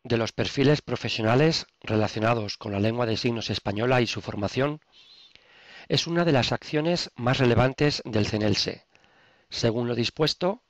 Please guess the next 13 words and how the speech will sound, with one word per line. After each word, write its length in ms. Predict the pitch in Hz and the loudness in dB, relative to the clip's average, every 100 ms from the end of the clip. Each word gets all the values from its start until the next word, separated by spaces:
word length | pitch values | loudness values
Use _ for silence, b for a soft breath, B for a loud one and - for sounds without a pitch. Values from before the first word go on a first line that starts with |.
| _ | _
en 120 | - 104 | -2 2
la 100 | 101 | 4
Ley 360 | 127 170 202 _ | 4 2 -2 _
veintisiete 680 | 113 104 - 104 120 107 113 | -6 -4 -4 -2 0 0 2
barra 440 | 123 160 175 - | 2 2 0 -4
dos 240 | - 113 - | -8 -8 -2
mil 160 | 113 | 0
siete, 420 | 92 101 90 - - _ _ _ _ _ _ _ _ b b b b b b b b | 0 -2 -4 -8 -14 _ _ _ _ _ _ _ _ b b b b b b b b
en 80 | 131 | -2
sus 180 | 131 120 | 0 0
disposiciones 680 | 123 127 123 120 147 147 120 | 0 0 -2 0 2 4 4
adicionales 760 | 107 98 113 151 190 185 - _ _ | 2 2 4 4 4 0 -8 _ _
cuarta 540 | 131 139 - 151 143 | 0 0 2 0 0